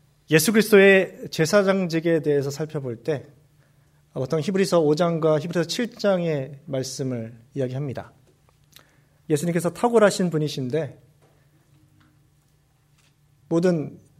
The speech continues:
아담보다 더 탁월하고 모세보다 더 탁월하시고 아브라함보다 더 탁월하시고 아론보다 더 탁월하신 분이 예수님이다라고 히브리서는 증거합니다.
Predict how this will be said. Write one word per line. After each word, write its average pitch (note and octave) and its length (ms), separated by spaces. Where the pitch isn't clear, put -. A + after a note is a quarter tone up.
아담보다 F#3 580
더 D3 120
탁월하고 D3 580
모세보다 F3 460
더 D#3+ 120
탁월하시고 D#3+ 600
아브라함보다 F#3+ 600
더 D#3 120
탁월하시고 E3 800
아론보다 G3+ 600
더 D#3 200
탁월하신 E3+ 580
분이 C#3+ 260
예수님이다라고 C3+ 920
히브리서는 C#3+ 460
증거합니다. A#2+ 640